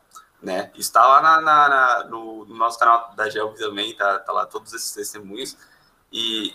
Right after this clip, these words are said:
então, com atitudes simples de você simplesmente compartilhar a palavra de Deus, ou com atitudes simples de você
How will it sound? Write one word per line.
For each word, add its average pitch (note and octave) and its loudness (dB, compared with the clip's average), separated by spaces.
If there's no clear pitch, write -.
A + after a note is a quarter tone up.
então, C3 -2
com D3 0
atitudes D3 0
simples C#3+ -2
de A#2+ -14
você B2 0
simplesmente C#3+ -2
compartilhar C#3 4
a B2 4
palavra A#2 2
de - -14
Deus, A2+ -2
ou A#2 -4
com B2 -12
atitudes B2+ 0
simples B2+ -8
de - -16
você A#2 -6